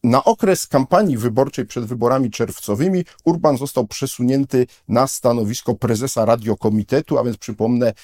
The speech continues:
to była taka państwowy urząd, który kontrolował, e, całość mediów elektronicznych w Polsce, czyli jedyne istniejące wówczas, e, telewizję, e, polską z dwoma kanałami i, e, polskie radio. E,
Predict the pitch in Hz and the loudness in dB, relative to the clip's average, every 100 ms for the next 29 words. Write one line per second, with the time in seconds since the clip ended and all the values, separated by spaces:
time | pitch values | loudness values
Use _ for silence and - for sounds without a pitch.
0 | - 98 110 113 101 104 - 120 117 - | -20 -2 2 2 2 0 2 2 0 -2
1 | - 127 120 147 143 131 120 143 117 - | 0 0 0 0 2 0 -2 -4 -2 0
2 | 135 - 117 123 117 110 - _ - 104 | 0 0 0 4 2 0 -4 _ -2 -2
3 | 107 139 135 117 131 131 117 123 117 - | 2 2 4 4 2 2 2 2 0 0
4 | 120 127 - 107 - - 117 - 262 226 | 2 2 0 -6 -4 -2 -2 -2 -4 -4
5 | 160 160 156 156 151 120 - - - 131 | -4 0 2 2 2 0 -4 -10 -6 0
6 | 127 127 123 107 117 113 104 - _ - | 0 0 -2 -4 0 0 0 -4 _ -20
7 | - 107 107 - 139 135 123 120 120 107 | -4 -2 -2 2 2 4 0 -2 2 0
8 | - _ - 98 98 95 143 139 - 120 | -2 _ -4 0 0 4 4 4 0 0
9 | 110 104 - 110 127 110 - 113 117 185 | 0 -4 -6 0 2 2 0 2 4 2
10 | 247 226 - 160 160 - - 123 131 123 | 2 0 -2 -2 -2 -6 -2 0 2 2
11 | 135 127 - 123 113 107 120 196 254 - | 0 0 2 4 4 2 2 2 -2 -14
12 | - - | -20 0